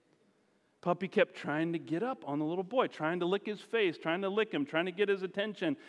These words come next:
The little boy just kept pushing the puppy away, pushing the puppy away. Finally, the little puppy was so persistent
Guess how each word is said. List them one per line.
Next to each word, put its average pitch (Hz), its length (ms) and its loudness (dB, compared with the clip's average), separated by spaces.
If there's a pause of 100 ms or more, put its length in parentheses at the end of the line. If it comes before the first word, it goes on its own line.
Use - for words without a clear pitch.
(140)
The 156 60 2
little 165 120 6
boy 190 180 2
just 175 180 0
kept - 220 2
pushing 202 320 -4
the 190 60 -2
puppy 202 280 0
away, 202 200 2
pushing 190 340 -4
the 196 80 -8
puppy 185 300 -12
away. 170 400 -16 (1600)
Finally, 233 320 4
the 190 80 6
little 202 160 8
puppy 220 320 4
was 170 160 2
so 226 200 6
persistent 190 680 0